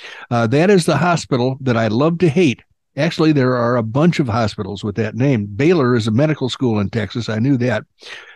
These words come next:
To the people in Texas, but not to me, Baylor and S M U, Southern Methodist University, are equivalent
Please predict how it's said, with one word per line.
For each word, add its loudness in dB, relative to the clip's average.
To 0
the 2
people 2
in 2
Texas, -2
but -8
not -4
to -2
me, 4
Baylor 4
and 0
S 0
M 0
U, 2
Southern 0
Methodist 0
University, -2
are 2
equivalent 0